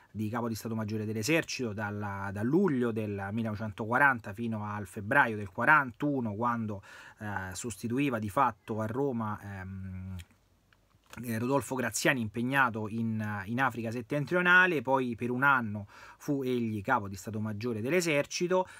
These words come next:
eh, poi passò, eh, prima in Jugoslavia al comando della Seconda Armata, poi, eh, divenne comandante della Sesta Armata in Sicilia, per tornare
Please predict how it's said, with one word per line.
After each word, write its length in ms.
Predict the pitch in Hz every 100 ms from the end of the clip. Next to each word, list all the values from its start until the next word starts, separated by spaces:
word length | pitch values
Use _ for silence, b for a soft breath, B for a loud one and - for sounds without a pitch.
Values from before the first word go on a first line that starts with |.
| B B
eh, 240 | 113 107 104
poi 160 | 147
passò, 540 | 117 110 - 143 120 101
eh, 180 | 95 95
prima 280 | 123 120 110
in 80 |
Jugoslavia 580 | 110 107 107 151 143 110
al 80 | 95
comando 380 | - 110 107 104
della 160 | 101
Seconda 840 | 98 101 104 101 101 95 92 92 90
Armata, 960 | 120 143 170 165 165 160 160 160 151
poi, 560 | - 123 120 117 113 110
eh, 320 | 104 95 98
divenne 480 | 101 110 113 107 101
comandante 540 | 98 104 117 120 110
della 100 | 107
Sesta 240 | 113 - 113
Armata 360 | 110 120 107
in 100 | 123
Sicilia, 460 | 120 196 - 123 123
per 160 | 135
tornare 500 | - 120 127 113 104